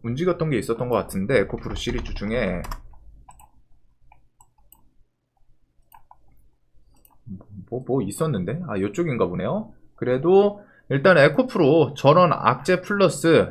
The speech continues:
에코프로 시리즈는 무조건 지금 눈을 두긴 둬야 돼요. 금요일날 그나마 긍정적이었던 거는 에코프로 애들이 밀리는데 나머지 다른 중소, 뭐 바이오도 그렇고 셀트리온 시리즈부터 해가지고 로봇주들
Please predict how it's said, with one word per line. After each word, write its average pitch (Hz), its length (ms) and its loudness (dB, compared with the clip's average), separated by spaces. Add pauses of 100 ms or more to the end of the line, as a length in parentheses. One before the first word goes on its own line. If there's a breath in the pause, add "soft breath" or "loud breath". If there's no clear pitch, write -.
에코프로 190 360 0
시리즈는 190 640 0
무조건 240 300 2
지금 156 240 0
눈을 139 240 0
두긴 190 320 2
둬야 117 240 6
돼요. 107 400 2
금요일날 196 640 4
그나마 185 640 4
긍정적이었던 127 800 2
거는 107 400 2 (340 soft breath)
에코프로 226 520 4
애들이 170 320 4
밀리는데 208 800 4 (280 loud breath)
나머지 202 640 4
다른 185 600 4
중소, 165 600 2 (340)
뭐 117 160 2
바이오도 113 520 2
그렇고 170 500 2
셀트리온 196 380 2
시리즈부터 151 480 -2
해가지고 151 580 4
로봇주들 143 800 2